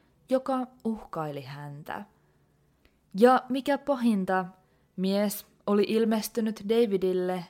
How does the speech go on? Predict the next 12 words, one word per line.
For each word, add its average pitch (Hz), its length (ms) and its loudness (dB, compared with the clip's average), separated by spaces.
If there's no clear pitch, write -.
kuin 190 320 -2
tyhjästä 175 840 -8
ja 254 240 2
yhtä 240 340 -2
lailla 180 480 0
kadonnut 160 720 -4
jäljettömiin. 123 1040 -10
Illalla 302 600 2
Davidin 269 520 2
jo 247 100 4
maatessa 240 580 0
kotonaan, 180 920 -4